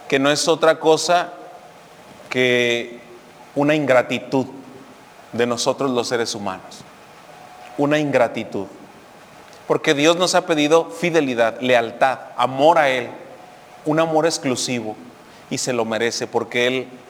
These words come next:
ha dado todo por nosotros. Nos ha dado la vida gratuitamente y además nos ha dado a su propio Hijo Jesucristo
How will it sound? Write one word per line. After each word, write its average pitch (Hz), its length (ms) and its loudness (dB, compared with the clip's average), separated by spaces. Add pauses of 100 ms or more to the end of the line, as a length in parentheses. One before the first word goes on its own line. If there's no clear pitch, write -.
(720)
ha 131 80 2
dado 131 300 2
todo 165 260 -2
por 131 140 -2
nosotros. 117 460 -4
Nos 123 180 -2
ha 151 60 6
dado 147 180 8
la 131 140 4
vida 147 200 2
gratuitamente 139 920 0 (480)
y 151 120 0
además 143 680 2 (200)
nos 156 240 2
ha 185 80 6
dado 202 300 8
a 196 60 4
su 180 240 -2
propio 214 480 4
Hijo 190 380 -2
Jesucristo 139 840 -4